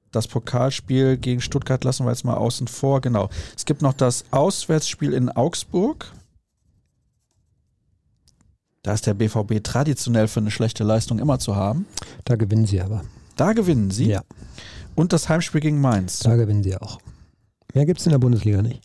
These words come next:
Speaker 1: Nee, es sind nur noch fünf Spiele in der Bundesliga. Es hat halt noch, äh, diese Terminierung mit sich gebracht mit dem
Speaker 2: Mhm.
Speaker 1: D-F-B-Pokalspiel und noch zweimal Champions League.
Speaker 2: Ah ja. Okay, wie viele Punkte haben wir?
Speaker 1: Dann haben wir zehn Punkte aus fünf Spielen.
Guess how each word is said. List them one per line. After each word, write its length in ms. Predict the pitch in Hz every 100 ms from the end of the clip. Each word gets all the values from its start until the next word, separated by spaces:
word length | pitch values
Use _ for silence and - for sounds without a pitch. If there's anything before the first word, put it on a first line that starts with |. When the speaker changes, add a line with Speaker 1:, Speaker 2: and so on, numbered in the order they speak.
| -
Speaker 1:
Nee, 140 | 269
es 120 | 135
sind 100 | -
nur 100 | 143
noch 120 | 151 147
fünf 180 | 175
Spiele 260 | 170 - 180
in 60 | 120
der 120 | 101
Bundesliga. 440 | 98 95 - 101
Es 140 | 107 -
hat 180 | 120
halt 180 | 127 123
noch, 360 | 123 123 127 110
äh, 380 | - 120 117 117
diese 260 | 113 113 113
Terminierung 1000 | 131 117 120 139 131 127 127 120 113 123
mit 140 | 131
sich 160 | - 127
gebracht 440 | - 113 117 120
mit 140 | 127 117
dem 160 | 117
Speaker 2:
Mhm. 60 | 120
Speaker 1:
D-F-B-Pokalspiel 840 | 113 110 135 185 175 180 175 - 170
und 140 | 139
noch 140 | 156 151
zweimal 340 | - 147 143
Champions 380 | - 143 131 -
League. 180 | 135 - -
Speaker 2:
Ah 120 | 160
ja. 160 | 160 107 - - - - _ _ _ _ _ _ _ _ - 131
Okay, 200 | 131 117
wie 100 | 98
viele 100 | 117
Punkte 280 | - 110 113
haben 180 | 117 139
wir? 80 | 147 - - - -
Speaker 1:
Dann 240 | - 123 113
haben 280 | 110 143 143
wir 160 | 160
zehn 340 | - - 160 180
Punkte 480 | - 139 - 196
aus 140 | - -
fünf 220 | - 170
Spielen. 460 | - - 131 98